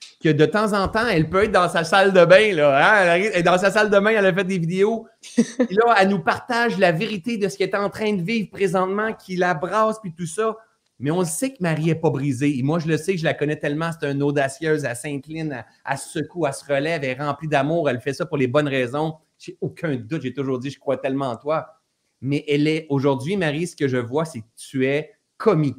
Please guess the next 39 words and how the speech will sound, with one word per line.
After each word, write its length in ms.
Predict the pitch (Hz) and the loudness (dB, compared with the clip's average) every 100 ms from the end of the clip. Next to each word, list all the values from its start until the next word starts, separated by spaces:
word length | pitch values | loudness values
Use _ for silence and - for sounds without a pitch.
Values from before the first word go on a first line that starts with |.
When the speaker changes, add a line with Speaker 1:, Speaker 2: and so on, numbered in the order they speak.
| - | -6
Speaker 1:
engagée 560 | 170 175 160 143 131 151 | -4 -2 0 0 0 -4
par 120 | 143 | -2
rapport 180 | 117 131 | -4 -4
à 80 | 123 | -4
ta 100 | 120 | -4
libération. 680 | 117 117 113 110 104 117 117 _ _ _ _ _ - | -6 -4 -4 -4 -8 -12 -16 _ _ _ _ _ -14
Speaker 2:
Mm. 160 | 95 113 | -10 -8
Speaker 1:
Et 20 | |
c'est 140 | 110 113 | -8 -6
pour 160 | 143 | -6
ça 100 | 202 | -6
que 60 | 196 | -8
tu 140 | - 135 135 | -4 -4 -2
es 40 | 135 | -4
capable 260 | 135 143 | -2 -2
de 60 | 127 | -4
te 80 | - | -4
permettre 400 | 127 123 139 - | -4 -2 -4 -4
toutes 180 | 151 - | -10 -8
ces 220 | - 123 | -6 -4
palettes 320 | 123 127 117 | -2 -2 -2
de 80 | 123 | -6
couleurs-là. 540 | - 123 113 107 120 110 | -4 -4 -2 -2 -4 -6
Mais 80 | |
c'est 140 | 104 101 | -10 -10
pour 100 | 113 | -8
ça 80 | 147 | -6
aussi 240 | 117 135 | -6 -10
qu'il 120 | - | -6
y 20 | 110 | -4
a 20 | |
une 60 | 107 | -4
expansion 520 | - 113 104 135 127 | -8 -10 -10 -10 -12
qui 100 | - | -14
se 60 | |
produit 340 | - 107 101 110 | -10 -8 -6 -8
dans 100 | 104 | -8
ta 140 | 101 | -8
vie. 180 | 98 | -10